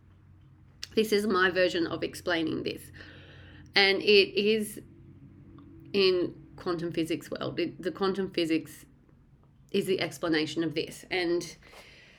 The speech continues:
so everything in life is duality. The most, the smallest measurable particle on the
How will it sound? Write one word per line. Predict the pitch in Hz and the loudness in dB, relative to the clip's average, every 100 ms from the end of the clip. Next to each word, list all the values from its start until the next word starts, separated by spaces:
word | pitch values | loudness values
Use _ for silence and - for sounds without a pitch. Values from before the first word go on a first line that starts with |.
| - _ _ _ _ _ - - - | -20 _ _ _ _ _ -12 -12 -12
so | - 214 208 190 202 - - _ _ - _ _ _ - - - - - | -4 4 8 8 4 -6 -20 _ _ -20 _ _ _ -20 -20 -20 -20 2
everything | 214 220 269 262 | 4 6 4 4
in | 226 | 4
life | 196 190 196 | 4 2 0
is | 185 | -4
duality. | 175 156 - - | -2 -2 -4 -6
The | 208 | -2
most, | 202 202 214 240 - - - - - _ - | 0 2 2 2 -2 -12 -20 -20 -20 _ -8
the | 208 | -8
smallest | - 226 226 247 269 262 - | -6 -2 0 2 0 -2 -4
measurable | 208 202 202 208 196 196 190 | -2 0 0 -2 -2 -2 -4
particle | - 185 175 170 180 160 165 170 - | -4 2 2 2 0 0 0 -6 -10
on | 180 196 | -6 -4
the | 202 | -4